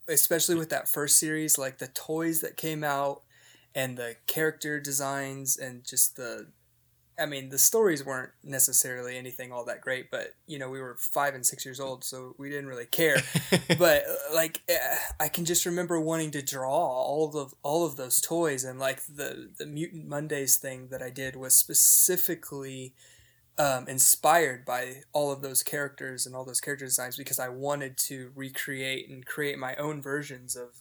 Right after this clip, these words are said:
Speaker 1: you know, that type of creativity. And Power Rangers is just something that I, enjoyed watching as a kid,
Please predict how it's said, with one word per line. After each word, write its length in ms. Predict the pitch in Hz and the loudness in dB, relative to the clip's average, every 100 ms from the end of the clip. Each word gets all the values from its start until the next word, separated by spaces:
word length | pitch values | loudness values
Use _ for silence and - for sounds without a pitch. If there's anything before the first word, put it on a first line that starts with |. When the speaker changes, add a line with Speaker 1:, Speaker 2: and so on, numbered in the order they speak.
| _ _ _ _ _ _ _ _ _ | _ _ _ _ _ _ _ _ _
Speaker 1:
you 120 | 160 | -10
know, 140 | 131 123 | -8 -8
that 360 | 127 143 139 - | -2 0 2 2
type 240 | 151 - | 2 0
of 100 | - | -8
creativity. 720 | - 135 123 139 135 127 127 | -6 -4 -2 -2 -4 -10 -12
And 240 | 120 127 123 - - - - _ | -14 -14 -18 -20 -20 -20 -20 _
Power 240 | 196 233 254 | 6 8 8
Rangers 380 | 202 170 143 | 4 2 2
is 120 | 139 123 | 2 4
just 180 | 139 | 6
something 380 | - 143 143 151 | 6 4 -2 0
that 160 | 143 135 | 0 2
I, 280 | 131 127 - - _ 156 | 0 -2 -8 -18 _ -8
enjoyed 600 | 143 135 135 131 139 135 | -6 -6 -4 -2 -4 -4
watching 500 | 127 127 127 - 147 | -2 -2 0 -2 -2
as 120 | 143 | -2
a 80 | 135 | -2
kid, 500 | - - 147 147 151 | -6 -4 0 0 -2